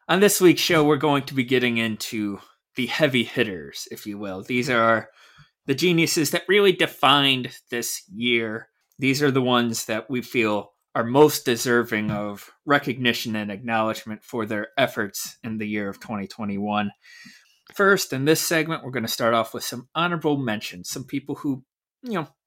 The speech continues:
not quite genius of the year level, but nevertheless, we need to talk about them. Leading off the list, I guess we'll start with someone that we've talked about before. This is Mike Woliansky, the C E O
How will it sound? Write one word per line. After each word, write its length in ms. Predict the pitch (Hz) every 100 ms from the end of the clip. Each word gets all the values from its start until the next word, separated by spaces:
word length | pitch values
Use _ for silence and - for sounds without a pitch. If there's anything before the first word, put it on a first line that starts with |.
| _ 180
not 180 | 226
quite 380 | - - 214 -
genius 420 | - 190 185 180
of 160 | 185 143
the 80 | 156
year 260 | 147 151
level, 540 | 147 143 131 139 143 _ -
but 220 | 135 135 _
nevertheless, 840 | 156 143 143 127 120 113 - - - _ - - - _ _ _ _ _ _ _
we 180 | 160 151
need 220 | 135 123
to 80 | -
talk 320 | - 95 85
about 320 | 90 82 135 135
them. 220 | 82 87 _ - - - _ _ _ _ -
Leading 340 | 185 233 220
off 220 | 160 156
the 80 | 147
list, 260 | 127 123 -
I 80 | 117
guess 340 | 131 120 -
we'll 280 | 156 156 131
start 280 | - 165 156
with 140 | 135
someone 440 | - 151 143 139 - -
that 140 | 143
we've 160 | 135 -
talked 200 | 190 185
about 260 | 170 156
before. 420 | 131 - 131 95
This 180 | 139 151
is 260 | 160 139 135 -
Mike 300 | 135 185 214 -
Woliansky, 920 | 147 165 147 117 120 127 - - 85
the 140 | 87 90
C 400 | - 165 160 139
E 60 |
O 280 | 131 131 139